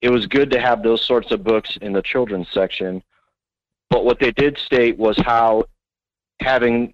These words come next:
not having those books in the children's section would affect not necessarily the kids, but how it would affect the adult L G D, L G B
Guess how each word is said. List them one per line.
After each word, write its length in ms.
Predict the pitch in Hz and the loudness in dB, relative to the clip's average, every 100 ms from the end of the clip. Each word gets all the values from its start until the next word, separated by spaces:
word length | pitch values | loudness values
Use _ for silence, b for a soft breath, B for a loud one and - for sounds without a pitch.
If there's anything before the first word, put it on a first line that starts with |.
| - | -6
not 420 | 110 117 127 - | 0 2 2 -2
having 320 | - 113 104 98 | -2 0 0 0
those 220 | 95 90 | 0 0
books 260 | 107 101 | -2 -2
in 80 | 104 | -4
the 100 | 95 | -6
children's 480 | - 104 101 98 92 | -4 -4 -4 -6 -6
section 480 | - 98 - 95 92 _ _ _ _ _ - | -4 -4 -4 -8 -8 _ _ _ _ _ -6
would 140 | 117 110 | 0 0
affect 600 | - 120 117 - - - _ _ _ | 0 0 0 -4 -8 -10 _ _ _
not 220 | 113 113 | -4 -2
necessarily 540 | 113 90 120 110 101 95 | -2 -2 0 2 2 2
the 420 | 104 95 92 92 _ _ _ - | 0 -4 -4 -8 _ _ _ -4
kids, 420 | 156 113 90 90 - _ - | 0 2 0 -6 -16 _ -4
but 140 | 117 | -2
how 200 | 127 123 | 2 2
it 40 | 107 | 0
would 180 | 104 | -4
affect 320 | - 117 - 104 | -2 -2 -2 -4
the 140 | 104 | -2
adult 360 | 98 90 110 107 | 0 2 2 2
L 180 | 104 104 | 2 0
G 160 | 95 101 | -2 -6
D, 280 | 104 101 - | -4 -4 -2
L 220 | 101 107 | 0 0
G 200 | 101 104 | 0 -4
B 380 | 95 104 98 95 | -2 0 -2 -4